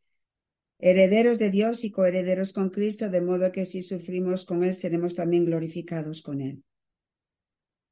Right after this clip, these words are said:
El Señor, el cielo nos está diciendo a través de San Pablo, porque Dios quiere que entremos en la profundidad de las enseñanzas de las Escrituras, de las cartas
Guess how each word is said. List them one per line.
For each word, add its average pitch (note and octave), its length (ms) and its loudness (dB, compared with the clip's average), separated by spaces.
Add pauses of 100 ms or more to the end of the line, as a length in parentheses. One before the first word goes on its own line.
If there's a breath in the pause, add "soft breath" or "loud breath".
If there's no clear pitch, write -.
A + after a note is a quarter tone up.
(460)
El E3+ 120 0
Señor, F#3 640 0 (460)
el E3 160 -4
cielo F#3+ 360 4
nos F3+ 180 2
está F3 280 -4
diciendo E3 760 -4 (800)
a E3 160 -4
través E3 300 0
de E3+ 100 0
San E3 300 -4
Pablo, E3 440 -4
porque E3 360 -6
Dios F#3 600 -4 (640)
quiere F#3+ 320 4
que F#3+ 100 0
entremos F3 880 -2 (260)
en F#3 140 4
la E3+ 200 -2
profundidad F#3+ 1080 0 (180)
de E3+ 140 -2
las E3+ 280 -2
enseñanzas F3 840 2
de F3 100 -2
las E3+ 220 -2
Escrituras, E3+ 760 -4
de D#3+ 60 -8
las D#3 240 -6
cartas F3+ 800 -2